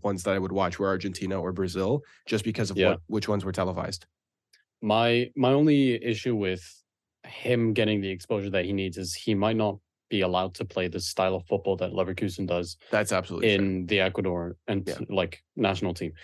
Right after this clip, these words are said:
Speaker 2: And that could just be very limiting to, to his exposure and, and to how much he actually progresses. And it would take a move, like you said, towards Leipzig or,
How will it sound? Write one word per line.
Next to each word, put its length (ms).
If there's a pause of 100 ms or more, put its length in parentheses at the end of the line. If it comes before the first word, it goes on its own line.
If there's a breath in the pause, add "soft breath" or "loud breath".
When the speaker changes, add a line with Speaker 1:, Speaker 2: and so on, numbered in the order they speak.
(300 loud breath)
Speaker 2:
And 220
that 280 (540)
could 240
just 200
be 280
very 260
limiting 460
to, 180 (320)
to 100
his 220
exposure 520
and, 140
and 200
to 80
how 180
much 280
he 220
actually 360
progresses. 560 (300 loud breath)
And 140
it 120
would 220
take 200
a 40
move, 200
like 200
you 60
said, 340
towards 540
Leipzig 400
or, 180